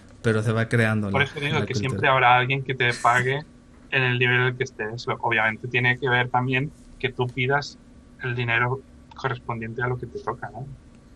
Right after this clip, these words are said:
Speaker 1: Sí.
Speaker 2: Que eso también es difícil, es muy difícil.
Speaker 1: Sí, sí, sí, sí. No, sobre todo por el ego, ¿no? Tendemos a pensar que nuestro tiempo y nuestro dinero vale el, más que el de las personas,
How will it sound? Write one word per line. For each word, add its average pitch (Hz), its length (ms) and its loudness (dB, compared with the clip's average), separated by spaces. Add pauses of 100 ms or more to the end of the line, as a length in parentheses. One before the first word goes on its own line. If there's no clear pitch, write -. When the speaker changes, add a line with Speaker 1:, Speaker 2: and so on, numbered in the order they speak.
(140)
Speaker 1:
Sí. - 160 -4
Speaker 2:
Que 175 80 0
eso 160 120 0
también 127 200 4
es 107 140 -6
difícil, 107 380 -8
es 110 100 -10
muy 113 140 -8
difícil. 113 360 0
Speaker 1:
Sí, 127 180 0 (640)
sí, 127 220 -2
sí, 120 120 -4
sí. 117 180 -4 (840)
No, 175 140 0
sobre 156 180 2
todo 170 260 2
por 135 120 2
el 117 140 2
ego, 113 200 0
¿no? 131 260 -2 (380)
Tendemos 147 440 2
a 123 80 -6
pensar 127 380 -2
que 147 100 -2
nuestro 113 380 0
tiempo 139 440 -2
y - 40 -4
nuestro 117 280 -2
dinero 117 360 2
vale 123 240 2
el, 113 100 0
más 120 500 0
que - 140 -8
el 104 80 -4
de 101 100 -6
las 98 220 -8
personas, 104 600 -4